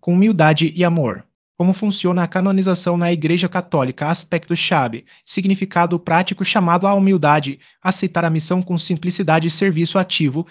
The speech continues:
ações que ajudam o próximo no dia a dia, caminho de fé, seguir Jesus e seus ensinamentos. Quando alguém recebe esse título, o título aparece quando a comunidade observa mudanças consistentes,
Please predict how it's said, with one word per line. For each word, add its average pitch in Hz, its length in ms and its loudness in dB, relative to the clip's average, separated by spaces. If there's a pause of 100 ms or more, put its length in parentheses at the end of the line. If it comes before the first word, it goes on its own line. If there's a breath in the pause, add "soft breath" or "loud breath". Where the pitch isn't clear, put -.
(160 soft breath)
ações 190 340 0
que - 120 -2
ajudam 175 360 2
o 190 60 0
próximo 190 400 0
no 175 140 0
dia 131 180 -2
a 139 60 2
dia, 147 260 -2
caminho 151 420 -2
de 160 120 -2
fé, 160 400 -6
seguir 175 340 0
Jesus 175 400 0
e 165 60 -8
seus 151 260 -2
ensinamentos. 185 720 0
Quando 185 260 0
alguém 156 220 0
recebe 180 400 0
esse 190 180 -4
título, 185 360 0
o 156 40 0
título 180 380 -2
aparece 170 420 0
quando 185 260 0
a 190 60 2
comunidade 185 580 0
observa 175 440 0
mudanças 156 500 -2
consistentes, 185 1040 -4